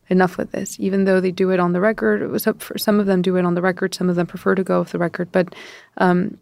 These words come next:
I think their voices are very much needed in this debate. And for a long time, one complaint that I heard from, from women, from patients, from advocates was, "Where are the doctors?" And they were, I think, silent for some time,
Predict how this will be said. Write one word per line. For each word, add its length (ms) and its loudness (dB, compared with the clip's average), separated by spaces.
I 60 2
think 200 0
their 120 4
voices 520 0
are 180 -2
very 260 2
much 300 0
needed 240 0
in 160 0
this 160 0
debate. 420 2
And 140 -2
for 280 0
a 60 0
long 280 2
time, 420 0
one 240 2
complaint 440 0
that 100 0
I 80 0
heard 400 0
from, 340 -2
from 180 -2
women, 320 2
from 160 -4
patients, 360 -2
from 180 -6
advocates 540 -2
was, 260 0
"Where 260 2
are 180 0
the 120 -6
doctors?" 580 -10
And 580 2
they 220 2
were, 420 2
I 60 -4
think, 200 0
silent 460 0
for 140 -2
some 180 -2
time, 420 0